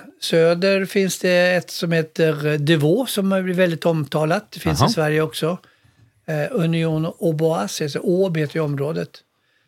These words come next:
Speaker 1: Och sen stötte jag på ett, faktiskt ett bra kooperativ. Ehm, Le Menil, alla som älskar champagne
Speaker 2: Mhm.
Speaker 1: vet ju vad Le Menil är. Ett läge i, eh,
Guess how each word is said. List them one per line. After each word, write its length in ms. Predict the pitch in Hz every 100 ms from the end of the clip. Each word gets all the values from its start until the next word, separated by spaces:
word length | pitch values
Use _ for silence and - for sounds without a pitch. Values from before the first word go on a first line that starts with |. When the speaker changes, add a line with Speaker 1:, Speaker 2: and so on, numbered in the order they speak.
| _ _ -
Speaker 1:
Och 100 | -
sen 280 | 185 180
stötte 320 | 175 202 202 247
jag 120 | 247
på 200 | 202 254
ett, 100 | 214
faktiskt 540 | 165 139 160 139 -
ett 220 | 175 - -
bra 340 | 165 175 156
kooperativ. 680 | - 165 170 165 156 147 135 - _ _ _ -
Ehm, 420 | 165 151 151 143 135 - - 381
Le 220 | 202 175 190
Menil, 640 | 185 190 233 180 139 143 -
alla 280 | 175 170 170
som 280 | 180 170
älskar 380 | 196 175 143 165
champagne 680 | 143 165 147 190 165 131 143 - -
Speaker 2:
Mhm. 300 | 87 202 277
Speaker 1:
vet 220 | 156 -
ju 40 |
vad 160 | 143 143
Le 120 | 147
Menil 440 | 151 151 160 160 131
är. 160 | 139
Ett 200 | 147 -
läge 560 | 156 160 139 143 151 147 202 _
i, 360 | 165 147 135 139
eh, 120 | 139